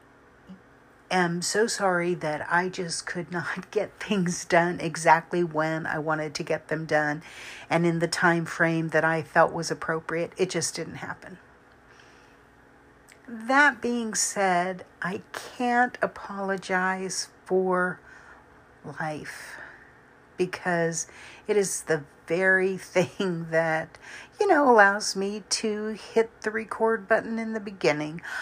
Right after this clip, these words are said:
I am waking up. Here it is, Tuesday morning.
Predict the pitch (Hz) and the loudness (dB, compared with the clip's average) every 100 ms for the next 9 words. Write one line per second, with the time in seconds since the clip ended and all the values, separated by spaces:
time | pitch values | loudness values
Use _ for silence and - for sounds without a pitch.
0 | - - - 165 160 165 165 180 - 160 | -10 -8 0 4 4 2 -4 -6 -4 -4
1 | 160 170 165 170 196 214 196 190 226 - | -4 -6 -2 -2 -2 -6 -2 0 0 -4
2 | - - 208 196 190 202 214 208 - - | -8 -4 -2 0 0 0 -2 -4 -8 -6
3 | 214 202 - - 208 202 202 220 262 285 | -8 -8 -6 -4 -4 -2 -2 0 0 0
4 | 285 | -2